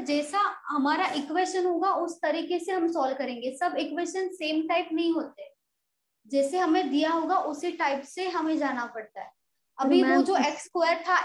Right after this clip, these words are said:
Speaker 1: x plus something दिया था, उसका square दिया था, तो आगे जो second equation था, उसमें आपको square पता था, जो value दिया था, उसका square पता था, तो आप क्या करोगे? Direct square हटा दोगे दोनों side का।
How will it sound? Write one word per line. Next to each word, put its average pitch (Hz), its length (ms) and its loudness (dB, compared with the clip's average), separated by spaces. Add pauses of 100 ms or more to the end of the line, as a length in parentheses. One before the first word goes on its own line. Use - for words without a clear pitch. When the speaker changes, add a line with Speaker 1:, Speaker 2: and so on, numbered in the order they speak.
Speaker 1:
x - 260 -8
plus 330 260 -2
something 302 420 -6
दिया 285 260 0
था, 302 100 -2
उसका 277 260 -2
square 277 340 -4
दिया 254 240 -4
था, 247 280 -10 (420)
तो 359 60 4
आगे 294 520 2
जो 370 160 2
second 370 440 0
equation 370 420 0
था, 392 120 2
उसमें 359 260 0
आपको 370 260 -2
square 359 400 2 (180)
पता 311 400 0
था, 262 180 -6
जो 262 220 -4
value 277 420 2
दिया 339 280 4
था, 370 160 2
उसका 359 340 2
square 349 340 2
पता 339 340 2
था, 339 140 -2
तो 330 180 0
आप 254 240 0
क्या 359 120 2
करोगे? 320 340 2
Direct 254 320 0
square 339 300 2
हटा 339 200 2
दोगे 370 260 0
दोनों 302 320 0
side 285 240 -2
का। 277 200 -6